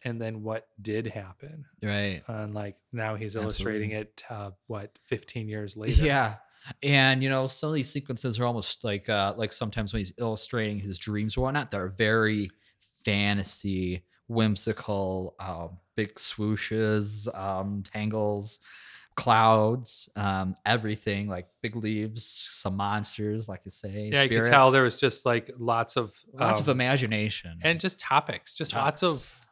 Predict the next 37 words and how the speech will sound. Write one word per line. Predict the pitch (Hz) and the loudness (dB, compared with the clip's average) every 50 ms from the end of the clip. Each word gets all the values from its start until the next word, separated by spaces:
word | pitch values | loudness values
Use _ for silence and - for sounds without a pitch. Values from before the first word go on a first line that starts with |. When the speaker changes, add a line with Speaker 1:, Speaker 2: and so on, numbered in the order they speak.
| _ _ - | _ _ -8
Speaker 1:
you | - 143 | -6 -6
know, | 135 127 123 120 113 | -4 -4 -6 -6 -6
topics | - - - 123 - 160 143 - - | -8 -6 -6 -4 -4 -4 -6 -6 -8
for | - - 117 | -10 -10 -8
him. | 107 131 139 139 123 107 101 _ _ _ _ _ _ | -2 -2 -2 -2 -2 -6 -12 _ _ _ _ _ _
He | - 160 160 | 0 2 4
always, | 165 175 175 170 - - - _ - - - | 6 6 6 4 2 -8 -12 _ -12 -2 0
and | 160 156 | 2 4
then | 175 185 175 | 4 4 4
it | 165 | 4
always | 156 160 165 151 | 6 6 6 4
snaps | - - - - 147 139 135 - - | 4 2 4 4 4 4 4 2 -2
back | - 139 131 117 - | 0 0 0 0 0
into, | 131 120 - - 120 | -4 -4 -2 -2 0
like, | 117 113 107 - 120 | 0 0 0 0 -2
religion. | 113 110 113 110 139 127 101 - 107 110 107 _ | 0 0 2 4 4 4 4 2 -4 -12 -18 _
Speaker 2:
Yeah. | _ _ _ - | _ _ _ -6
Speaker 1:
Like, | 123 110 117 135 | -4 -2 0 2
Speaker 2:
Right. | 143 139 131 127 123 113 | 2 4 4 2 2 2
Speaker 1:
boom. | 127 113 107 104 | 2 2 2 4
Speaker 2:
It | 135 | 4
always | 135 131 135 135 131 - | 6 6 6 4 2 0
kinda | - - 147 139 131 | 0 2 2 2 2
comes | - - - - 131 120 107 | 0 -4 -6 -6 -4 -4 -4
around | 110 110 110 117 117 | -4 -2 -2 -2 -2
to | 120 123 | -2 2
that | 127 127 | 2 4
Speaker 1:
Yeah. | 127 104 101 104 | 4 4 2 0
Speaker 2:
because | 120 110 - 123 117 113 110 98 - - - _ _ _ _ - | -2 -2 0 0 0 0 0 -2 -6 -8 -10 _ _ _ _ -4
that's | - 113 107 - - - | -4 -2 0 0 -2 -2
what | 113 110 113 104 | -2 -4 -2 -2
he's | 110 110 101 | -4 -6 -4
just | - - - - - | -4 -4 -4 -2 -2
surrounded | - 110 104 101 98 101 110 113 113 110 110 | -2 -2 -2 -2 -2 -2 -2 -2 -2 -2 0
by. | 120 117 117 120 120 | 0 2 2 2 0
And, | 113 107 104 104 95 - _ _ - - - _ - - | -2 -2 -4 -6 -8 -10 _ _ -20 -20 -20 _ -16 -12
um, | 98 101 98 95 95 95 85 | -10 -10 -8 -8 -10 -12 -12